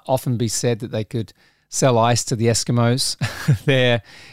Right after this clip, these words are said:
you know, they're very full on in terms of going after what they want, and no one is going to stand in their way. So, you know, some of the common traits here are extroversion, uh, conscientiousness, all that sort of thing, right? So, you know, that might resonate with a few of you listening to this episode.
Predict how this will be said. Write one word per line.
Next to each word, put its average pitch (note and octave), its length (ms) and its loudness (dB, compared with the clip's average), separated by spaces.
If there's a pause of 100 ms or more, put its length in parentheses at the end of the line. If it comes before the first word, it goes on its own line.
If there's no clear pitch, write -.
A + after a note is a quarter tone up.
(120)
you C3+ 80 -2
know, A#2+ 120 4
they're B2+ 140 2
very D3 300 2
full C#3 280 0
on B2 160 2
in A#2+ 100 -2
terms G#2+ 280 -4
of G2 100 -8
going A2 300 -2
after A2 320 -6
what G#2 220 -6
they G2+ 120 -4
want, G#2+ 460 -6
and G2 200 -6
no G#2+ 200 -4
one G#2+ 220 -6
is C#3 180 -12
going G#2 240 -6
to G#2 80 -10
stand G2+ 360 -6
in G2 100 -8
their F#2+ 140 -6
way. G2 240 -6
So, G2+ 320 -4 (460)
you - 60 -10
know, A2+ 80 -4
some C#3+ 180 0
of B2+ 60 -2
the A#2 80 -2
common B2 340 0
traits A#2 320 -4
here A#2+ 320 -2
are G#2 240 0 (960)
extroversion, A#2 880 -2 (480)
uh, A#2+ 260 0
conscientiousness, B2 1160 -2
all C3 220 -4
that A#2 140 -4
sort G#2+ 200 -6
of G2+ 80 -10
thing, F#2 180 -10 (160)
right? G2+ 260 -4
So, A2+ 260 0
you C3 260 -4
know, C3 80 -2
that F3+ 160 0
might E3+ 180 0
resonate B2+ 340 -2
with A2+ 100 -8
a G#2+ 40 -6
few B2 160 -8
of G#2 80 -6
you A2+ 80 -6
listening A2 340 -6
to - 120 -14
this G#2 160 -10
episode. - 420 -8